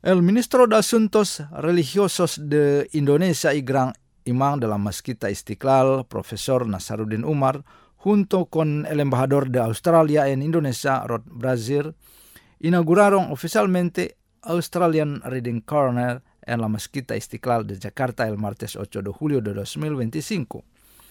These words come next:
En su discurso, el embajador Rod Brazier destacó la importancia de esta, de este espacio de alfabetización para que el pueblo indonesio conozca mejor la cultura y la sociedad australiana.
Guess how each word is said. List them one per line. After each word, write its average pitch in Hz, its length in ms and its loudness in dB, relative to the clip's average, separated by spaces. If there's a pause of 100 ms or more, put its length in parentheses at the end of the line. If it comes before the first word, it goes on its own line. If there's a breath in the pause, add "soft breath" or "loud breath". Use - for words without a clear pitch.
(300 soft breath)
En 196 220 4
su 220 140 0
discurso, 208 580 2
el 165 80 6
embajador 143 560 2
Rod 117 200 -4
Brazier 143 580 -2 (420 soft breath)
destacó 156 500 0
la 185 80 4
importancia 180 800 0
de 156 160 2
esta, 135 560 0
de 151 140 0
este 139 280 0
espacio 156 800 -2
de 143 340 -4
alfabetización 117 1120 -6
para 104 280 -4
que 107 380 -8 (320 soft breath)
el 110 240 -4
pueblo 202 340 2
indonesio 165 640 2 (240 soft breath)
conozca 147 680 0
mejor 135 520 0
la 120 160 -4
cultura 110 480 -4
y 123 100 -8
la 104 160 -2
sociedad 113 580 -4 (120)
australiana. 113 880 -2